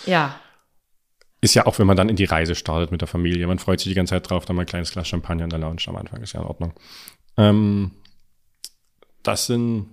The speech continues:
Speaker 2: ach so, und man hat natürlich diese ganzen Versicherungen, was ich jetzt vorher gesagt hab. Ähm, die bei der Gold dabei sind, die
Speaker 1: Mhm.
Speaker 2: sind dort auch dabei und wesentlich ausgeprägter. Also
Speaker 1: Okay.
Speaker 2: man hat einen wesentlich höheren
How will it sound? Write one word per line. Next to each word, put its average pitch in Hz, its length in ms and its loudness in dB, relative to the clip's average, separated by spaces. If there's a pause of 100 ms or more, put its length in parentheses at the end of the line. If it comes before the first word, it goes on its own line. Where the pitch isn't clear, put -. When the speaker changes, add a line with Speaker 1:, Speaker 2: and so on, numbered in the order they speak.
Speaker 2:
ach - 80 -4
so, 170 160 6
und 120 80 6
man 113 160 4
hat 87 120 -4
natürlich - 360 -2
diese 92 260 -4
ganzen 90 280 -4
Versicherungen, 87 440 -4
was 80 120 -10
ich - 140 -10
jetzt 80 140 -10
vorher 90 200 2
gesagt - 320 -2
hab. - 100 -4 (1160)
Ähm, 95 680 2 (360)
die 107 60 0
bei 90 120 2
der 92 100 2
Gold 107 200 6
dabei 104 240 4
sind, 92 120 4
die 87 60 4
Speaker 1:
Mhm. 92 60 0
Speaker 2:
sind 92 180 -2
dort - 320 -2
auch 104 180 4
dabei 117 360 -2
und 95 220 -6
wesentlich 101 360 2
ausgeprägter. - 640 -8 (500)
Also 92 280 4
Speaker 1:
Okay. 90 140 0
Speaker 2:
man 92 220 0
hat 90 220 -2
einen 95 120 -4
wesentlich 95 360 -2
höheren 85 840 -2